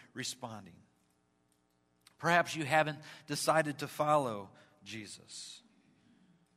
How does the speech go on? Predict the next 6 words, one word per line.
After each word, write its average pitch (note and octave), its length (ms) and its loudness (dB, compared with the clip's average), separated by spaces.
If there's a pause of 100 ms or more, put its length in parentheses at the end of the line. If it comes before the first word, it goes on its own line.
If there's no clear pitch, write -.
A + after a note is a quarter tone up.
(540)
Maybe C3+ 260 -2
you're D3 120 2
simply C#3+ 540 -2
seeking D3+ 560 -6
to D3+ 100 -10
know C#3+ 440 -6